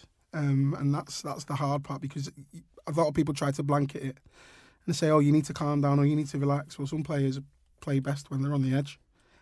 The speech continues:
Um, uh, personally, I think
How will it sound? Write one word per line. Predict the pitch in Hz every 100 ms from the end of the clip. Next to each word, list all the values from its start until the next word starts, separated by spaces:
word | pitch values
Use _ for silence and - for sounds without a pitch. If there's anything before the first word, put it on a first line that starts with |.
| _
Um, | 143 139 135 135 135 - - - - - - - -
uh, | - - -
personally, | 175 175 - 165 160 165
I | -
think | 139 - 151 147 143 - -